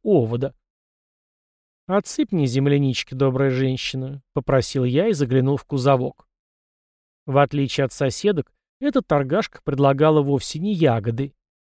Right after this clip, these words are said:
В ее ведерке среди листьев кувшинок и тинок копошились крупные головастики. «Всю торговлю нам портит», — проворчала старушка, сидящая рядом.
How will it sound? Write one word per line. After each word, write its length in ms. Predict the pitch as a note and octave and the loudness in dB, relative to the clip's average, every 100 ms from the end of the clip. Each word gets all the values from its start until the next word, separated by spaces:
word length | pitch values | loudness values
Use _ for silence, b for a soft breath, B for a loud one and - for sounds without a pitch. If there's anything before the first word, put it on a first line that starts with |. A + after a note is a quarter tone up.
| _ | _
В 60 | C#3 | 0
ее 240 | C#3+ D3 | 4 4
ведерке 480 | C3 C3+ C3+ F3+ - | 4 2 2 0 -4
среди 340 | - C3 B2+ C#3 | -4 -4 -2 -2
листьев 340 | D#3 - C3 | -2 -4 -8
кувшинок 560 | - B2+ - D3+ C3+ C3 | -6 -8 -2 0 0 -4
и 80 | |
тинок 340 | - A3 A#3+ - | -4 -2 0 0
копошились 580 | D#3 B2 - D#3+ F3 - | -2 -2 -2 -2 -2 -2
крупные 420 | C#3 C3 C3+ C3+ | -2 -2 0 0
головастики. 880 | C3 D#3+ D3+ B2 A#2+ - - C#3 C3 _ _ _ _ _ _ _ _ _ _ _ _ | 4 4 2 -2 -8 -14 -10 -10 -10 _ _ _ _ _ _ _ _ _ _ _ _
«Всю 180 | - D#3 | -8 -2
торговлю 560 | E3+ E3 D#3 D3+ C#3 C#3 | 2 2 4 4 4 2
нам 240 | C#3+ C#3 | 2 0
портит», — 460 | - C#3 B2+ D3 - _ - | 0 0 0 -4 -8 _ -2
проворчала 520 | C3+ C3 - C#3 B2+ | 2 4 2 0 -2
старушка, 520 | - C3 C3+ E3 - | 0 0 0 -4 -10
сидящая 560 | - C3 C3 B2 - C#3+ | -8 -2 -2 0 0 2
рядом. 360 | B2+ B2+ C3+ | 2 -2 -8